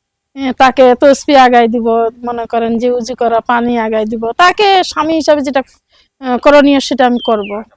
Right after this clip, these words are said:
Speaker 2: বাঙালি নারীদের
Speaker 1: হুম।
Speaker 2: মানে স্বামীর প্রতি আসলে কি কি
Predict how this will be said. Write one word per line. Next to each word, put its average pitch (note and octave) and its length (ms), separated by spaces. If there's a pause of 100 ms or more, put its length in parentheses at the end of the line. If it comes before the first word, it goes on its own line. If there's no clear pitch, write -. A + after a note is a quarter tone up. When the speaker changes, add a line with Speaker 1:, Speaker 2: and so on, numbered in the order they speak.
Speaker 2:
বাঙালি D#3+ 560
নারীদের D3+ 460 (840)
Speaker 1:
হুম। A#3 240 (840)
Speaker 2:
মানে G#2+ 380 (1120)
স্বামীর E3 400
প্রতি F3+ 240
আসলে D3 300
কি - 260
কি - 160